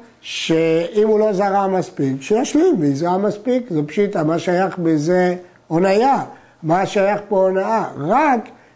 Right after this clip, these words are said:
אם יש ויכוח בקרקע, כמה זרעים יש לזרוע בקרקע הזאת. אבל אם ברור שהוא זרע פחות ממה שצריך, מה שייך פה הונאה? שישלים ויזרע את מה שצריך.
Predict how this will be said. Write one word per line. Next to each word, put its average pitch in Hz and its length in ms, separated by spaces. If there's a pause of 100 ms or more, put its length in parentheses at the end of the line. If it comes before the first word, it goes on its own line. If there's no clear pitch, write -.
אם 160 120
יש 220 280
ויכוח 208 760 (100)
בקרקע, 202 880 (160)
כמה 262 380
זרעים 214 460
יש 220 160
לזרוע 202 360
בקרקע 185 600
הזאת. 135 360 (380)
אבל 151 240
אם 240 160
ברור 233 360
שהוא 202 200
זרע 185 340
פחות 196 340
ממה 175 240
שצריך, 175 640
מה 165 160
שייך 202 320
פה 226 80
הונאה? 254 260
שישלים 180 640
ויזרע 151 440
את 135 100
מה 139 140
שצריך. 165 440